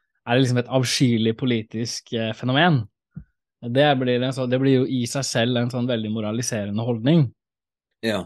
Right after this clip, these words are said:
Speaker 1: Eh, og jeg mener den viktigste, det, noe man må liksom forstå er at, eh, nasjon-, nasjonale bevegelser danner, og, og, eh, deres, eh, kamp for å danne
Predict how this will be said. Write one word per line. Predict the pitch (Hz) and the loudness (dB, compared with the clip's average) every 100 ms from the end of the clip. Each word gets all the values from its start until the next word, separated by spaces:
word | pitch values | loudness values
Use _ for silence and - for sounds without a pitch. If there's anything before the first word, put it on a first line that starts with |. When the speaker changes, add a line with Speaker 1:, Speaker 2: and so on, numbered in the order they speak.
| - | -8
Speaker 1:
Eh, | 117 110 107 | -10 -8 -8
og | 127 123 123 | -4 -2 0
jeg | 123 | 0
mener | 139 123 | 0 0
den | 127 | -2
viktigste, | 143 - - 104 - - 120 120 117 113 117 | -4 -6 -10 -10 -10 -4 -2 0 0 -2 -2
det, | 120 | -4
noe | 123 135 127 | -4 -2 0
man | 110 113 117 | 0 0 0
må | 113 107 | 0 0
liksom | 110 113 107 | -2 -4 -6
forstå | 120 - 185 202 | -8 -2 2 4
er | 120 120 | 4 2
at, | 117 - - _ _ _ - - | -2 -10 -20 _ _ _ -20 -12
eh, | 135 113 113 101 | -6 -4 -2 -2
nasjon-, | 127 120 - 135 143 | -2 -2 -2 -2 -2
nasjonale | 123 - 135 123 101 95 113 | -4 0 2 2 0 -2 -2
bevegelser | 127 123 101 104 - 170 143 | 0 0 0 -6 -4 -4 -2
danner, | 123 151 123 104 101 107 | 0 2 2 -2 -6 -10
og, | - 127 123 123 - _ _ _ - | -6 2 2 2 -8 _ _ _ 0
og, | 120 120 120 117 123 | 4 6 6 2 -2
eh, | 120 113 113 113 120 143 | -4 -4 -4 -4 0 4
deres, | 123 107 113 - - 151 | 4 2 -4 -8 -14 -12
eh, | 143 113 110 82 - _ _ | -6 -4 -4 -8 -14 _ _
kamp | - 127 147 - | -4 -2 -2 -2
for | 127 | -2
å | 127 | 0
danne | 131 107 98 104 110 | 0 0 -6 -8 -10